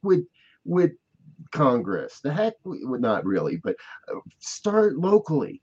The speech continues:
Start locally having conversations, 'cause one of those people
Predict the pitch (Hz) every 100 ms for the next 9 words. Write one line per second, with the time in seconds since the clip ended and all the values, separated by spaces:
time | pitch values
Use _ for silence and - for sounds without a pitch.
0 | _ - - 170 202 185 196 180 165 156
1 | 175 170 - 175 180 156 143 170 180 143
2 | - 143 139 139 202 240 220 202 - 190
3 | 160 175